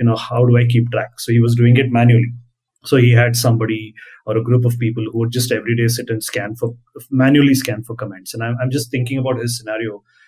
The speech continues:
and I'm envisioning something like this being a game changer for that company. You know, with, as they grow and as more and more people give feedback,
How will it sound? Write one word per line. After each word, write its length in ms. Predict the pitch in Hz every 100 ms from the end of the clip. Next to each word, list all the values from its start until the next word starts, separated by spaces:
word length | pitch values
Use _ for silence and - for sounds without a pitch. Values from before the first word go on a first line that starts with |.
| _ _
and 140 | 117 120
I'm 80 |
envisioning 480 | 113 117 135 147 151
something 420 | 147 131 117 131
like 220 | 120 113 120
this 160 | 120
being 240 | 120 117 131
a 80 |
game 280 | 131 131 147
changer 340 | 160 127 107 95 _ _ _ _ _
for 180 | - 110
that 200 | 113 120
company. 420 | 120 110 110 98 _ -
You 100 | 104
know, 120 | 110
with, 120 | 110 -
as 240 | 117 123 120
they 120 | 123
grow 280 | 120 113 110
and 160 | 101
as 240 | 104 110 110
more 180 | 107
and 120 | 113 110
more 120 | 107
people 280 | 113 113 107
give 180 | 104
feedback, 360 | - 113 110 98